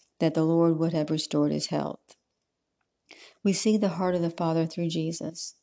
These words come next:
Jesus healed everyone who came to him.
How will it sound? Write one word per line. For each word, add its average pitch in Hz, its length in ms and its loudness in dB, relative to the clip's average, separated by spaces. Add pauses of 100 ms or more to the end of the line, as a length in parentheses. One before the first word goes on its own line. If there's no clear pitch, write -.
(680)
Jesus 180 440 2
healed 170 540 0
everyone 170 440 2
who 170 100 0
came 165 320 -2
to 170 120 -6
him. 170 400 -6